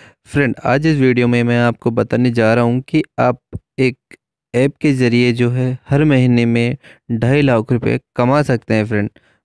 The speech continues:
वो भी फ्री में। तो फ्रेंड, इस वीडियो में हम, मैं आज आपको बताऊंगा कि आप उस ऐप के ज़रिए ढाई लाख रुपए जो है per month कैसे कमाएंगे फ्रेंड। तो फ्रेंड, इस वीडियो को आप शुरू से लेके लास्ट तक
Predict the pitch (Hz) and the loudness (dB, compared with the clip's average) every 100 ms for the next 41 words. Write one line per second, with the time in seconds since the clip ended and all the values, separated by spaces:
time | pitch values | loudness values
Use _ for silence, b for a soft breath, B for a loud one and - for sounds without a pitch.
0 | - 120 117 127 135 135 123 - - 120 | -4 -2 0 2 2 0 -4 -8 -4 0
1 | 123 123 117 113 - _ B B B _ | 2 0 0 -4 -8 _ B B B _
2 | 170 160 135 120 - _ - 156 147 147 | -2 -2 -2 -4 -6 _ -6 -4 0 0
3 | 143 139 135 127 123 120 123 123 120 120 | 2 2 0 0 -2 -2 0 0 0 -2
4 | 113 120 117 113 123 123 123 - 143 - | -4 -4 -4 -2 0 0 -2 -2 -6 -4
5 | 127 127 - 160 156 - 123 135 - 143 | -4 -4 -6 -6 -6 -6 -2 -2 0 -2
6 | 120 120 117 117 123 b b b 113 139 | 0 0 2 0 -2 b b b -2 0
7 | 147 135 120 127 120 123 113 120 117 117 | 2 2 0 -2 -2 -2 -2 0 0 -2
8 | - 123 127 117 113 - 120 120 135 117 | -2 0 0 0 -2 -4 -4 -2 -2 -2
9 | 117 110 110 113 - 117 110 117 - b | 0 0 0 -2 -2 -4 -4 -6 -12 b
10 | b b b b _ 160 147 147 - 160 | b b b b _ -2 0 0 0 -2
11 | 139 131 131 131 135 120 120 120 143 143 | 0 2 2 2 2 0 -2 -4 0 0
12 | 143 143 117 110 113 117 110 110 113 - | 0 0 -2 0 -2 0 0 -2 -2 -4
13 | 123 | -4